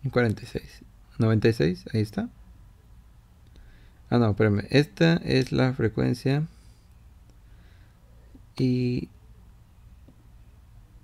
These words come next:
Aquí está, cuarenta y ocho, ok. Cuarenta y ocho kilohertz, así es. Y esta va a ser la velocidad,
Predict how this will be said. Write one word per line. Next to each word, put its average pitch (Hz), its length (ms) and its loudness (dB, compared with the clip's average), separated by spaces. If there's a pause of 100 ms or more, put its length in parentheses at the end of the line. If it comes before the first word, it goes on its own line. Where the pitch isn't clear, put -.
(760)
Aquí - 260 -4
está, 143 760 -2
cuarenta - 380 -8
y - 20 -6
ocho, - 360 -12
ok. - 100 -10 (1800)
Cuarenta 107 320 4
y 107 60 8
ocho 110 260 4
kilohertz, - 840 -6 (220)
así 110 320 -2
es. - 480 -12 (680)
Y 156 140 10
esta 156 400 8
va 123 180 4
a 123 40 6
ser 123 200 4
la 120 120 4
velocidad, 120 680 2